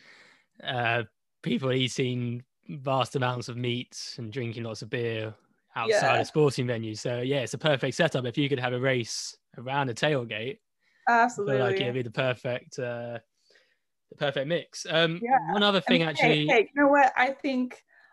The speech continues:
Speaker 2: honestly, I think crit racing should be recognized at the world level. I think it should be, you know, they've got freaking Zwift Racing World Championships. Like, why not have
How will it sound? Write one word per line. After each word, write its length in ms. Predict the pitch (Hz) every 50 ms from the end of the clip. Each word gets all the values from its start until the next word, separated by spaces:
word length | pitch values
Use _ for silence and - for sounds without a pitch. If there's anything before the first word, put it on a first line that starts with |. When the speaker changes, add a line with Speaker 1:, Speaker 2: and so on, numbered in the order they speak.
| _ -
Speaker 2:
honestly, 640 | - 330 359 311 269 294 - - 240 214 220 -
I 140 | - 220 226
think 540 | 226 - 247 226 220 214 214 208 - - - _ _ _ _ _ _ _ _ _ -
crit 260 | - - - 311 285
racing 520 | 240 220 214 220 220 - 214 202 196 208 208
should 340 | - - - 226 208 208 -
be 500 | 214 214 208 208 208 214 214 214 220 220 - - - - - - _ _ _ -
recognized 760 | 226 233 233 247 285 - 330 277 269 269 254 262 254 247 233
at 80 | 214 214
the 100 | 220 208
world 280 | 208 214 208 202 190
level. 240 | 185 165 - - - -
I 140 | - 254
think 240 | 302 - 294 254 247
it 100 | 220 220
should 220 | - - 226 202 185
be, 440 | 214 208 208 202 196 196 202 190 - - _
you 120 | - 269 247
know, 280 | 220 220 208 208 - -
they've 160 | 247 254 247 247
got 240 | 277 269 269 -
freaking 280 | - 269 247 254 240 226
Zwift 560 | 214 202 202 - 220 226 247 262 277 - -
Racing 360 | 220 226 220 226 226 - 240
World 220 | 220 202 196 202 202
Championships. 720 | - - 208 196 202 226 202 190 - - - 190 185 -
Like, 100 | 214 208
why 340 | 202 214 214 208 220 240 262
not 300 | 254 240 220 226 220 -
have 560 | 208 220 208 208 214 208 208 208 214 208 -